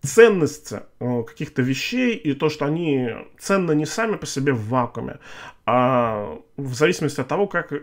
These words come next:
разработчики организовали саму игру, да, и с умом ли они подошли к организации этой игры, чтобы действительно в ней было что-то, что вас радовало, да, со временем, и вокруг чего вы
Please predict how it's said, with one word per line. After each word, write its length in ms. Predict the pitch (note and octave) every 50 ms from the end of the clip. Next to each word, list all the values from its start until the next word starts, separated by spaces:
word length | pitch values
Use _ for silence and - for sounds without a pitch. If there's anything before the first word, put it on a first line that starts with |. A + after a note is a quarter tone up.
| - - -
разработчики 920 | - - - - D3 C#3 C#3 D3 C3+ C#3 D#3+ F#3 F#3 - - - - - C#3
организовали 720 | B2+ B2 A#2+ B2+ B2 B2+ B2 B2 C#3+ D3 D3+ C3 A2+ A2
саму 400 | G#2+ - - - G#2+ A2+ A#2 A#2
игру, 340 | D3 D3 E3 G#3 A#3+ C4 - - - - - - - - - -
да, 300 | - - B2 - - -
и 640 | C#3 - - - C#3+ D3 D3 C#3 C3 B2 A2 - - - - _ _ - - - - - -
с 120 | - - -
умом 320 | G3 G#3+ C4 D4+ E4 C4
ли 60 | G#3
они 180 | F#3+ E3+ F#3 F#3
подошли 460 | D#3 D3 B2+ B2+ C3 - - F3+ D#3+
к 80 | - -
организации 580 | A2+ G#2+ A2+ A#2 A#2+ A#2+ C#3 B2+ A#2+ - -
этой 180 | G#2+ - - G#2
игры, 240 | A2+ A#2+ C3+ D3 C#3+
чтобы 220 | D3 - A#2 A2
действительно 540 | A#2+ B2 - G3+ D3 - B2+ B2 A#2 A2 G#2+
в 500 | G#2 G#2+ A#2 A#2 A#2+ A#2 A#2 A2 G#2+ A#2+
ней 200 | C3 C#3+ D#3 D3
было 280 | C3+ C3 D3 D#3 D3 C#3
что-то, 440 | - - D3 - C3+ B2+ A#2+ - - - - - - - - -
что 240 | - - - C#3
вас 380 | B2+ B2+ B2 A#2+ - - - -
радовало, 720 | A#2 A#2+ C3 C3+ A#2+ A#2 A2+ G#2+ G2+ G2+ F#2+ F#2 - - - - - _ - - -
да, 220 | - G2+ B2 C3+
со 180 | B2+ - - G#2+
временем, 440 | A2+ A#2+ C3+ C#3 C3+ A#2+ A2 G#2+ G#2+
и 100 | G#2+ B2 A#2+
вокруг 260 | A2+ G#2+ - B2 A#2+
чего 220 | - - A#2+ A#2
вы 240 | A#2 A#2 A#2+ A#2 A2+